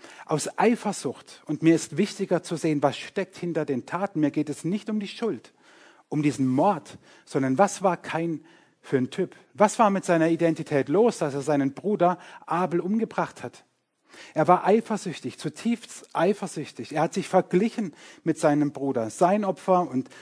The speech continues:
das Opfer seines Bruders und warum Gott so ganz unterschiedlich darauf reagiert.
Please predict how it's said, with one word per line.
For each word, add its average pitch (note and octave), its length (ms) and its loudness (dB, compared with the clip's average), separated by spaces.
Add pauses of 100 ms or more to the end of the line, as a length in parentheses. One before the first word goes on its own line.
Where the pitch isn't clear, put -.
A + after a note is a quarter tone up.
das - 180 -8
Opfer E3+ 260 0
seines D3 360 2
Bruders G#3 420 0
und D3+ 120 0
warum D3 320 -2 (220)
Gott G3+ 200 0
so D#3+ 140 -2
ganz G3+ 300 2
unterschiedlich G3+ 720 -4
darauf E3 360 -2
reagiert. D3 600 0